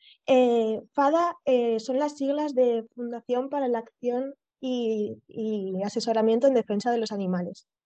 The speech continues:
Es una entidad de protección animal, que es una fundación privada y sin ánimo de lucro, y, y eso, para, es una fundación para la protección de los animales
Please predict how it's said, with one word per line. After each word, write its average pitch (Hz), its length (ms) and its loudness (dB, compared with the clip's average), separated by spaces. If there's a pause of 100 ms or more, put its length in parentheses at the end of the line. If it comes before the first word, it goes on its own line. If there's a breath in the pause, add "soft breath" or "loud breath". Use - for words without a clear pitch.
(380)
Es 277 280 2
una 277 580 0
entidad 269 400 0
de 262 80 0
protección 262 420 -4
animal, 269 380 -2 (320)
que 233 100 -8
es 226 140 -10
una 220 420 -4
fundación 226 460 -4
privada 214 680 -2
y 226 60 -12
sin 226 180 -4
ánimo 220 240 0
de 220 120 -2
lucro, 262 340 -4 (760)
y, 208 560 -2 (220)
y 202 160 -6
eso, 185 260 -10 (240)
para, 175 460 -8 (260)
es 214 120 -10
una 214 120 -2
fundación 214 420 0
para 208 200 0
la 190 120 0
protección 190 580 -4
de 202 260 2
los 202 160 -2
animales 247 680 0